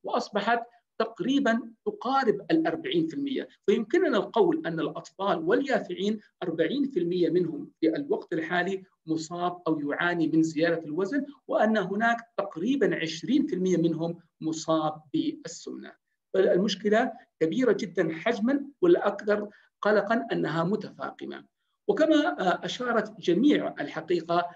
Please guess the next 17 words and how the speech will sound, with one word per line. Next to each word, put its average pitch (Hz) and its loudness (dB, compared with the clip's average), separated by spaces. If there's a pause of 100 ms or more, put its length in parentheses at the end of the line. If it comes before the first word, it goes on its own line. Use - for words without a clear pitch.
(180)
آه، 147 -2
منظمات 165 2
الصحة - -8
العالمية، 170 2 (100)
سواء 175 2
منظمة 185 -2
الصحة 160 -8
العالمية 156 0
كمنظمة 147 -6
عامة 202 2 (260)
أو 269 2
المنظمات 196 2 (140)
التي 180 2
تختص - -4
بأمراض 160 0
الغدد 151 -4
الصماء 151 -4